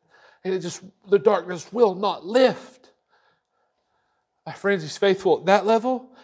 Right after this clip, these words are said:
he's faithful at that level, and he's faithful at every level. Do you not know him at all?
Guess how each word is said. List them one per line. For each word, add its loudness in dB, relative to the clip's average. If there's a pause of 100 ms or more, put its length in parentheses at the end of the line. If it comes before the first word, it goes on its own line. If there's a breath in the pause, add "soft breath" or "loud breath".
(120 soft breath)
he's -16
faithful -4
at -20
that 2
level, -2 (200 soft breath)
and -14
he's -16
faithful 0
at -12
every 2 (200 loud breath)
level. 6 (2000)
Do -6
you 2
not 8
know 10
him 6
at 4
all? 8